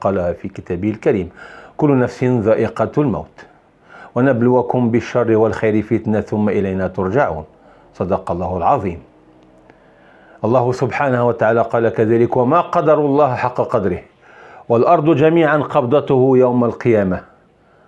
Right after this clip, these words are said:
والسماوات"، أو "والأرض، والأرض جميعا قبضته يوم القيامة، والسماوات مطويات بيمينه." صدق الله العظيم.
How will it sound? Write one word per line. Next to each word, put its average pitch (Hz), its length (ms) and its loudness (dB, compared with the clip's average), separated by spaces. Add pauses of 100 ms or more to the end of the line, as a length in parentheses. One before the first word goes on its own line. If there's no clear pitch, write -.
(200)
والسماوات"، 131 760 2
أو 123 280 2
"والأرض، 127 400 2
والأرض 165 540 2
جميعا 165 340 2
قبضته 139 640 0
يوم 123 220 4
القيامة، 104 520 0 (340)
والسماوات 135 680 0
مطويات 120 640 2
بيمينه." 143 640 0 (640)
صدق 104 320 -2
الله 95 240 -4
العظيم. 95 380 -4